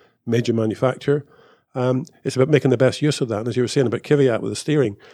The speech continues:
you know, the steering is one of the things the driver has feedback from, and some drivers just have to have that feedback correctly. I think Albon suffers from the, the feedback of the Red Bull steering. He doesn't get the feeling he, he wants from it. Um,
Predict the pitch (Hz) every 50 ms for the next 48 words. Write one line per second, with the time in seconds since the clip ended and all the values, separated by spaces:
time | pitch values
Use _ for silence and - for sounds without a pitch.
0 | - - _ _ _ - 151 135 131 123 - - - 175 160 156 139 123 135 135
1 | 139 131 120 107 - 127 123 120 107 107 95 120 127 123 127 120 117 92 120 120
2 | 113 - - 135 135 127 120 120 - - - - 104 - - - - - 127 -
3 | - 143 147 143 123 123 120 120 113 113 101 - - 123 107 - - - 135 113
4 | - - 123 110 123 123 117 110 117 113 - - - 127 113 - - 113 110 -
5 | - - 123 127 139 - - - - - _ _ - _ _ _ _ - - 135
6 | 143 143 127 131 147 143 131 120 113 110 - - 127 - 127 117 - - 123 113
7 | 107 113 - _ _ _ _ _ _ - 110 - - 123 117 110 107 120 104 -
8 | - 104 107 113 113 117 113 107 101 120 120 113 - - - 117 104 104 95 104
9 | 110 135 117 104 123 - - - 135 113 113 - - - - - 120 110 113 104
10 | 78 110 113 110 110 - _ _ _ _ _ _ _ - 107 104 113 120 135 135
11 | - - - 120 107 107 104 - - - _ - - - - 113 110 110 110 113